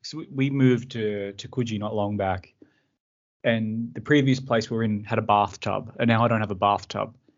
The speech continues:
I really miss being able to just fill the bath up, put some bubbles in,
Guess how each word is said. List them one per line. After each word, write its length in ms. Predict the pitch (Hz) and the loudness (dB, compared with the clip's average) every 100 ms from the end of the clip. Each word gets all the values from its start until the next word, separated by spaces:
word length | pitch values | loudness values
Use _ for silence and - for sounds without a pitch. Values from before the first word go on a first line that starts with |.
| _ _ - | _ _ -2
I 80 | 165 | 0
really 440 | 151 147 151 147 | 4 6 6 4
miss 600 | 127 113 95 - - - | 4 2 -2 -2 -2 -4
being 260 | 127 120 113 | -2 0 2
able 300 | 110 107 101 | 2 2 0
to 100 | 107 | -2
just 580 | 101 104 98 - - _ _ _ _ | -2 -2 -2 -8 -12 _ _ _ _
fill 200 | - 196 | 2 4
the 80 | 202 | 4
bath 360 | 135 120 117 117 | 4 4 4 2
up, 300 | 110 110 - _ _ _ _ _ - | 2 0 -6 _ _ _ _ _ -8
put 140 | 170 | -4
some 140 | 170 | 0
bubbles 420 | 123 104 98 98 98 | 2 2 0 -6 -4
in, 320 | 98 98 | -4 -4